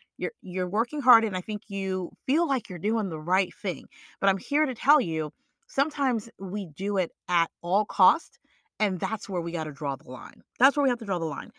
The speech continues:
So let's talk about what burnout is. Burnout is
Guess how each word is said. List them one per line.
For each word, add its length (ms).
So 180
let's 220
talk 100
about 140
what 120
burnout 360
is. 220
Burnout 540
is 440